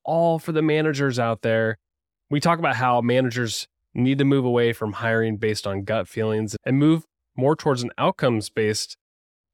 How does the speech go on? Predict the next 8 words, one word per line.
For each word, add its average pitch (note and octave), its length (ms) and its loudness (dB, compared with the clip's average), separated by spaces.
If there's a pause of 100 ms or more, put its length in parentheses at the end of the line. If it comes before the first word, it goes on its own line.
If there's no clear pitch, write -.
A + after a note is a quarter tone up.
(180)
way A2 180 2
of G2+ 100 -2
hiring. G#2 640 -2 (960)
We B2 80 -4
talk A#2 180 -2
about A2+ 240 -2
performance A#2+ 580 0
management, B2 760 0